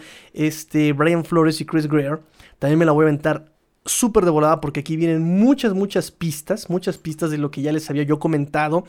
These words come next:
tres meses antes. Bueno, eh, aquí, aquí lo vamos a resolver un poquito más, más claramente. Le preguntan, eh, "Acerca de, de, de, de Jalen Waddle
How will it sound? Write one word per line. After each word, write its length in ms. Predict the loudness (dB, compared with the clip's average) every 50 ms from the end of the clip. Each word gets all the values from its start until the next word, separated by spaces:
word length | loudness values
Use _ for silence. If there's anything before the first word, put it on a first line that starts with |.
| -16 -20 -20 -20 -20 _ _ _ _ _ 0
tres 280 | 2 2 2 2 0
meses 380 | 0 0 0 0 0 -4 -4 -2
antes. 600 | -2 -2 -2 -4 0 2 2 2 2 0 -4 -12 _ -20 -20 -20 -20 -20 -20 -20 _ -16
Bueno, 160 | -14 -12 -12 -12 -16 -20 _ _ _ _ _ _ -20 _ _ -8 -4
eh, 540 | -2 0 2 2 0 0 0 -2 -4 -4 -6
aquí, 320 | -8 -8 -6 -4 -4 -4 -4
aquí 220 | -6 -4 -2 0
lo 80 | 2 2
vamos 260 | 2 2 0 -2 -2
a 60 | -4
resolver 500 | -4 -4 -6 -4 -4 -4 -2 -2 -2 -2
un 60 | -4
poquito 260 | -4 -6 -8 -6 -6
más, 280 | -4 -4 -4 -6 -6 -6
más 160 | -6 -6 -6
claramente. 520 | -4 -4 -2 -2 -2 -4 -4 -8 -12 -18 -20 -20 -20 -20 -20 -20 -20 -20 -20 -20 _
Le 160 | 2 2 2 4
preguntan, 560 | 6 4 4 4 2 0 -2 -4 -6 -6 -8 -8
eh, 160 | -8 -8 -4 -4
"Acerca 480 | -4 -2 -2 -2 -4 -2 -2 -2 -2
de, 320 | 0 2 2 4 4 2 4
de, 240 | 6 6 6 6
de, 320 | 6 4 2 2 4 2 2
de 180 | 2 2 2 2
Jalen 280 | 2 4 4 4 4 4
Waddle 380 | 4 4 4 4 2 0 -6